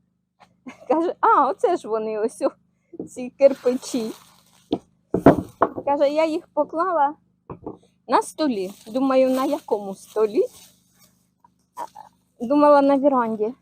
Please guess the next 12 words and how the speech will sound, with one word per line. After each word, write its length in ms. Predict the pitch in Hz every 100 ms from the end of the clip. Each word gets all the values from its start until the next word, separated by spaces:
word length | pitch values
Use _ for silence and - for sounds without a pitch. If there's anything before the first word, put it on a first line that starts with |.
| _ _ _ _ _ _ _ _ _ -
А 200 | 262 269
вже 280 | 269 311
їх 220 | 294 302 -
проважала. 760 | 381 294 285 294 370 427 226 277 _ _ _ _ - - _ _ _ _ _ _ _ _ _ 220 247 _ _ - _ _ _ _ _ _ _ - - - _ _ _
Дивлюся, 560 | 240 262 277 330 - 262
а, 380 | 262 349 285 233
тут 360 | - 381 -
лежать. 680 | 220 220 220 214 185 190 - - _ _ _ _ _ _ _ -
Провела, 800 | 554 440 269 247 277 302 277 285 _
закрила 800 | 220 277 - 320 330 302 262 269 _
ворота 800 | 240 247 240 277 294 269 269 254
потихеньку. 1000 | 254 254 254 - 247 240 247 - 240